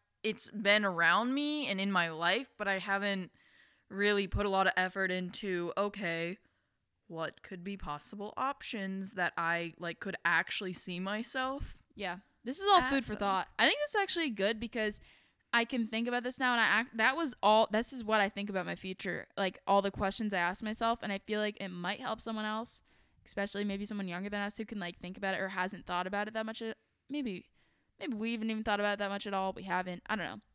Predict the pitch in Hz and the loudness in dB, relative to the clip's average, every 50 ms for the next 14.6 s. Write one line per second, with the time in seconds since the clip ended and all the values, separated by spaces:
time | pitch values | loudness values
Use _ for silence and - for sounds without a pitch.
0 | _ - 214 220 214 240 - 285 285 285 269 - 240 220 214 - - 202 196 190 | _ -8 -8 -8 -6 -4 -2 -2 -2 -2 0 2 2 2 2 0 0 0 0 0
1 | - - _ - - - _ _ - 240 247 302 330 294 294 285 285 - - - | 0 -4 _ -20 -20 -20 _ _ -4 -4 -2 -2 0 0 2 0 0 -2 -6 -8
2 | - - 233 226 220 208 - - _ - - - 190 190 240 - - - 202 190 | -4 0 0 0 0 0 -6 -12 _ -18 -8 -2 0 0 0 0 -2 -4 -4 -4
3 | 185 185 180 180 180 180 175 175 185 180 185 190 185 190 214 - 254 262 277 294 | -4 -4 -6 -6 -6 -6 -6 -6 -6 -6 -4 -2 -2 -2 -2 -2 -2 -2 -2 -4
4 | - _ _ _ _ _ _ _ _ _ _ _ _ _ _ - - 240 240 254 | -8 _ _ _ _ _ _ _ _ _ _ _ _ _ _ -4 2 4 4 4
5 | 269 277 277 269 262 226 208 - - 214 202 208 208 - 226 208 220 240 - 247 | 4 2 -2 0 0 0 0 0 2 2 2 2 0 2 2 2 2 2 0 0
6 | 240 220 - - 233 214 208 196 190 190 185 190 - - 208 202 190 190 190 190 | 0 0 0 -2 -2 -2 -2 2 2 2 2 2 0 -4 -4 -2 0 0 0 2
7 | 185 185 185 185 185 180 180 190 - - - - - _ _ - _ _ _ - | 2 2 2 2 2 2 0 -2 -6 -12 -20 -20 -20 _ _ -20 _ _ _ -2
8 | 208 196 190 190 190 190 190 185 185 170 - - _ _ _ - _ - - 208 | 0 4 4 6 6 4 4 2 0 -4 -8 -14 _ _ _ -20 _ -12 -12 -12
9 | - - 202 - - - - 254 254 262 254 247 247 240 226 208 196 208 208 202 | -10 -10 -10 -10 -10 -4 -2 0 2 2 4 2 2 2 0 0 0 0 0 0
10 | - - 233 240 240 233 220 214 214 233 226 220 208 202 196 202 226 226 214 196 | 0 0 0 0 0 2 2 2 2 0 0 0 0 0 0 0 -2 -4 -6 -4
11 | 185 175 180 196 202 208 202 196 196 190 185 185 196 - - _ _ - 160 92 | -2 -2 -2 0 0 -2 -2 0 2 2 2 0 -2 -4 -10 _ _ -10 -10 -8
12 | - 175 180 196 214 247 269 302 320 330 - 262 214 208 214 220 - 202 190 185 | -8 -6 -8 -6 -6 -6 -6 -6 -8 -6 -6 -6 -6 -6 -6 -8 -8 -6 -6 -6
13 | 190 196 - 190 185 185 - - 196 185 185 - 110 - - - 160 - - _ | -6 -6 -6 -6 -6 -8 -8 -8 -8 -8 -6 -8 -10 -10 -10 -8 -8 -8 -8 _
14 | _ - - - - - - - 269 233 185 175 | _ -20 -20 -20 -20 -2 0 2 4 6 6 4